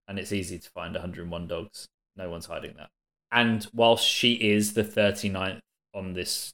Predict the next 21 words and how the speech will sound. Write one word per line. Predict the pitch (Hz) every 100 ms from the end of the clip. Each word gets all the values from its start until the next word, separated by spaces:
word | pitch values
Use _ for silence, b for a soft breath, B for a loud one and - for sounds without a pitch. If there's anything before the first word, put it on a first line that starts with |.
| -
on | 90 87
this | -
list | 98 - -
of | 95 87 -
the | 90 85 - _
Hundred | 90 87 87
Years, | 87 -
Hundred | 87 82
Villains, | 85 85 82 - _ _
she's | _ 110
not | 160 -
quite | - 175
as | 110 208
high | 90 90 92 101 - _ _ _ _
as | 92 90
second | - - 101
place | 98 95 -
Jack | 101 -
Torrance, | 104 90 90
who's | - 90 -
twenty-fifth | 120 107 85 - -